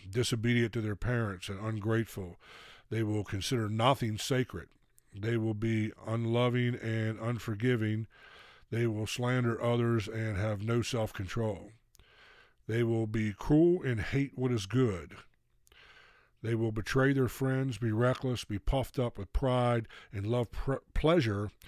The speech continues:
rather than God. They will act religious, but they will reject the power that could make them godly. Stay away from people like that.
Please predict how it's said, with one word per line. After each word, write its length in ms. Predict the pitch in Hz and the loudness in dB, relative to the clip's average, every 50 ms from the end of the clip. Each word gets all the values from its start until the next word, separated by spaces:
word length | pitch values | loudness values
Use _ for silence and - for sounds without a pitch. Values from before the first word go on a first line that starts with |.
| - - - _ | -20 -20 -18 _
rather 380 | - 110 113 117 123 123 123 120 | -4 0 0 2 2 2 2 2
than 200 | 110 107 104 104 | 0 0 -2 0
God. 420 | 104 113 117 113 98 90 80 - - - - _ _ - - - - - - - - - | 0 2 2 2 0 -2 -6 -12 -16 -20 -20 _ _ -20 -20 -20 -20 -20 -20 -20 -12 -6
They 120 | - 123 | 0 2
will 160 | 120 113 110 - | 2 2 2 2
act 320 | - 131 143 156 - - | 2 4 4 4 4 2
religious, 680 | 143 135 123 127 139 139 127 113 113 113 110 - - - - _ | 0 0 2 4 4 4 4 4 0 0 -2 -4 -6 -10 -12 _
but 300 | - 117 113 110 - - | -4 -2 -2 -2 -2 -4
they 260 | 117 120 120 120 117 117 | -2 0 2 2 2 2
will 260 | 113 117 120 117 113 | 2 2 2 2 2
reject 540 | 104 107 104 95 - 131 139 143 135 - - | 0 -2 -2 0 2 4 4 4 2 0 -8
the 80 | 120 | -8
power 640 | - - - 135 139 135 127 113 - 107 110 95 - - - - - - - _ _ _ _ _ _ _ _ _ - | -2 0 0 2 2 2 2 2 0 0 -2 -4 -8 -16 -20 -20 -20 -20 -20 _ _ _ _ _ _ _ _ _ -4
that 180 | 120 120 113 | -4 -4 -2
could 200 | - - 131 110 | 0 0 0 2
make 240 | 117 131 131 127 120 | 2 2 0 0 0
them 200 | 123 117 110 110 | -2 -4 -2 0
godly. 600 | 107 120 123 127 131 131 104 95 85 64 69 92 - - _ _ _ - | 2 4 4 4 4 2 0 -4 -10 -12 -12 -14 -16 -20 _ _ _ -12
Stay 300 | - - - - 127 131 | -10 -8 -4 0 2 4
away 280 | 139 131 131 143 156 156 | 4 6 6 6 4 4
from 220 | - - 120 107 | 2 -2 -4 -2
people 300 | - 107 104 - - 101 | -2 -2 -4 -2 -4 -6
like 260 | 95 92 90 85 - | -6 -4 -6 -6 -8
that. 260 | - 98 87 78 78 | -8 -8 -8 -8 -10